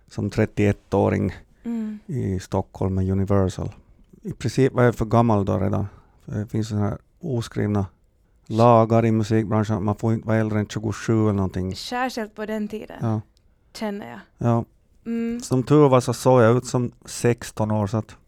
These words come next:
Speaker 2: <laughs> Babyface.
Speaker 1: <laughs> Ja.
Speaker 2: <laughs> Men vad spännande.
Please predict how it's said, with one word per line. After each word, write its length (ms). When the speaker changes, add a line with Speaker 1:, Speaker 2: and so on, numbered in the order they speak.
Speaker 2:
<laughs> 300
Babyface. 720
Speaker 1:
<laughs> 0
Ja. 320
Speaker 2:
<laughs> 400
Men 220
vad 120
spännande. 720